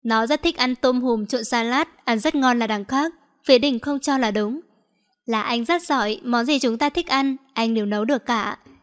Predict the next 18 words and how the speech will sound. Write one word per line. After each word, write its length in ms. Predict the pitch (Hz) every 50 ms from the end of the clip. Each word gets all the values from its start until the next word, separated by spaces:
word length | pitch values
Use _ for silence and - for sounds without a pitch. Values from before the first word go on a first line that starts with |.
| _ _ _ _ -
Hứa 120 | 220 214
Ân 200 | - - 233 233
Ân 200 | 240 233 226 220
cười, 380 | - 240 233 220 214 208 208 - _ -
đem 220 | 247 285 285 269
chén 260 | - 277 233 214 226
cơm 260 | - - 277 277 269
chiên 400 | 254 - 294 285 285 277 262 240
đưa 120 | 233 247 233
cho 160 | - 262 233
Phí 180 | - 226 208 202
Kiệt. 260 | - 277 262 226 - - _ _ _ _ _ -
"Cơm 160 | 247 247 240
chiên 220 | - 277 247 240
thơm 300 | 233 277 269 254 240 240
quá." 260 | - - 285 302 330 - _ _ _ _ _ _ _ _ _ _ _ _ -
"Nói 320 | 220 220 220 - 226 247
nhảm, 340 | 269 294 269 233 208 -